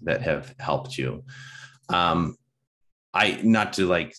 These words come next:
sound cliche, I do, if, if there's, if there's any chess per-, if any chess player that's never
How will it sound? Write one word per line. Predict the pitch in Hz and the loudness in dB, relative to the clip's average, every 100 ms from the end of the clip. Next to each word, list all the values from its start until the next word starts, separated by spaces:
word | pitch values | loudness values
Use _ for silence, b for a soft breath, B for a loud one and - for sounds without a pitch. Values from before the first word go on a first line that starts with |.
| - | -14
sound | - 95 85 | -2 -2 -2
cliche, | - 80 - 135 117 117 - | -6 -10 -2 2 4 2 0
I | 92 95 | -2 -4
do, | 85 113 113 | 0 0 2
if, | 82 - | 0 -6
if | 90 - | -8 -4
there's, | 98 92 - | -4 -4 -8
if | 92 | -4
there's | 92 80 76 - | -4 -4 -10 -2
any | 127 151 143 - | 2 4 4 0
chess | 123 110 | -2 -4
per-, | - 107 95 | -4 -4 -4
if | - | -6
any | - 113 | -2 -2
chess | 113 110 | 0 -2
player | - 92 | -2 -2
that's | 82 80 90 | -4 -6 -6
never | 92 90 95 92 | -4 -2 -4 -4